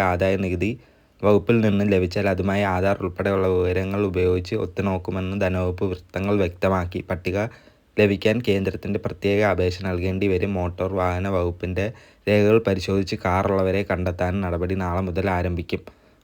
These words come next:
കുടുംബ വാർഷിക വരുമാനം ഒരു ലക്ഷം രൂപയിലേറെ ഉള്ളവരും ആദായ നികുതി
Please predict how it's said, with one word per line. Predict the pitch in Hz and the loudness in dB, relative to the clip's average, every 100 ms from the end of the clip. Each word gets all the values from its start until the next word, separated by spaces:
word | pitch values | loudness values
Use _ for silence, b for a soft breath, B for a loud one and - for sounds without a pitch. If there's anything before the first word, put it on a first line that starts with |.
| - | 0
കുടുംബ | 113 110 123 | 4 6 8
വാർഷിക | 110 95 - 104 | 6 4 2 2
വരുമാനം | 107 92 90 95 104 | 4 4 0 0 0
ഒരു | 92 90 | 0 0
ലക്ഷം | 95 - 90 92 | -2 -2 -4 -2
രൂപയിലേറെ | 90 92 95 90 90 95 | 0 0 2 0 0 0
ഉള്ളവരും | 87 87 90 95 98 | 0 0 0 0 -2
ആദായ | 85 87 92 95 | -2 -2 0 -2
നികുതി | 92 90 98 | -2 -2 -2